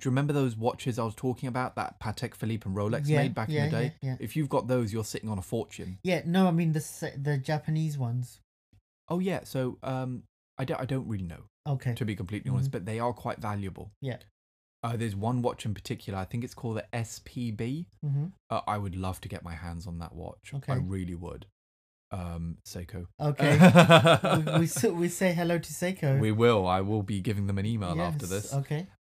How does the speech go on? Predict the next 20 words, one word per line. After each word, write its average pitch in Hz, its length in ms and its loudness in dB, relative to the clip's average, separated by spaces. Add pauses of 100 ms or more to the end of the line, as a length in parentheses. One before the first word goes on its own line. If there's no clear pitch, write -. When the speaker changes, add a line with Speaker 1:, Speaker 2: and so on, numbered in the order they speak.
(140)
Speaker 1:
Uh, 101 240 2
I 120 60 0
would 110 160 0
love 104 260 -2
to - 80 -6
get 95 160 -6
my 95 120 -6
hands 87 340 -6
on 90 160 -4
that. 90 320 -8
It's - 260 -10
a 104 100 -6
beautiful 101 600 -6
diver's, 90 720 -8 (100)
uh, 90 300 -4
grey 98 360 -4
bezel, 92 360 -8
grey 92 320 -8
face. 143 280 -4
Speaker 2:
Okay. 127 240 0